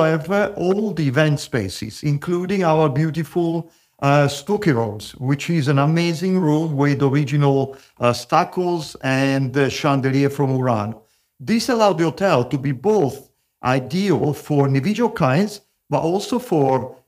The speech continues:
uh, celebrations like weddings, because, uh, the two parts, uh, are separated. So if you have live music in, uh, the Stucchi room, does not disturb, uh, the hotel, uh, clients.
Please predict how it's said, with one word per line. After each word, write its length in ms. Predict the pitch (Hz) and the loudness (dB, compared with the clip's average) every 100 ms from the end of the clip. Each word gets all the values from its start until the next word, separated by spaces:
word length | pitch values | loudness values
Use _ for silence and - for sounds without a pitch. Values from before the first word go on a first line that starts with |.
| - | -2
uh, 480 | 123 127 123 123 120 | 0 2 2 0 -2
celebrations 800 | - 135 120 180 185 143 117 - | 0 0 2 2 2 -2 -6 -2
like 320 | 127 131 127 | 0 0 0
weddings, 500 | 131 170 143 123 98 | 2 2 2 0 -4
because, 580 | 131 147 180 175 185 185 | -6 -6 -2 -2 -2 -2
uh, 160 | 220 226 - _ _ | -2 -4 -8 _ _
the 180 | 127 160 | -4 -4
two 220 | 160 226 | -2 -4
parts, 500 | 220 175 160 185 - | 0 4 4 2 -2
uh, 160 | 226 226 156 | -2 0 2
are 160 | 139 | 0
separated. 680 | - 156 160 143 123 - - | 2 -2 0 0 0 -4 -10
So 460 | - 170 151 143 - - - | -2 0 2 0 -4 -16 -4
if 200 | 208 214 | -4 -2
you 60 | |
have 220 | 226 185 147 | 0 2 2
live 340 | 156 151 147 | 4 2 2
music 560 | 156 170 156 143 143 139 | 0 0 0 -2 -2 -2
in, 260 | 139 135 | 0 2
uh, 220 | 135 131 | 2 2
the 140 | 123 135 | 2 0
Stucchi 400 | - 151 139 190 | 0 -2 -2 -2
room, 320 | 220 247 - _ _ - | -2 -4 -8 _ _ -4
does 240 | 170 175 | -4 0
not 220 | 156 143 | 0 0
disturb, 560 | 220 - 151 131 151 180 226 226 _ _ | -2 0 2 2 0 0 -2 -4 _ _
uh, 360 | 151 147 139 139 | -2 0 2 0
the 360 | 120 143 139 139 | 0 2 2 2
hotel, 500 | 151 151 123 123 127 - | 0 2 2 4 2 2
uh, 280 | 123 120 117 | 2 2 2
clients. 600 | 113 98 101 107 - | 0 0 0 -2 -6